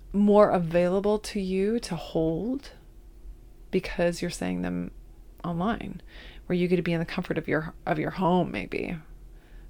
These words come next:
or your car, or <laughs> wherever it is you're posting from, your closet. <laughs> I'm right there with you. I'm here in my closet. <laughs> Because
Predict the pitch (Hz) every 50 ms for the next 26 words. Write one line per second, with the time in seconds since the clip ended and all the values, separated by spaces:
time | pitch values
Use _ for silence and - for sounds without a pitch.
0 | - - 156 - - - - - - 160 165 165 156 - 71 - - - 175 151
1 | - 202 202 - - 143 - - 208 185 190 - 190 - - - - - - -
2 | - 190 208 202 - - - - - - 196 202 - - - - - - - 175
3 | 156 - 175 - - 170 - 180 180 - - - - - - - - - - -
4 | - 269 - - 359 - - 370 - - - - - - - - - - - -
5 | - - - - - - - - - - - - - - - - - - - -
6 | - 208 240 302 339 - 311 302 311 302 - 254 214 190 196 233 269 277 285 277
7 | 285 269 - 294 262 247 233 - 214 196 - - 285 - - 302 - - - 277
8 | - - - - - - - - 392 381 330 320 311 302 - - - - - -
9 | - - - - - - - - - - - - - - - - - - - -
10 | - - - - - - - - - - - - - 214 214 214 240 233 233 233
11 | 208 202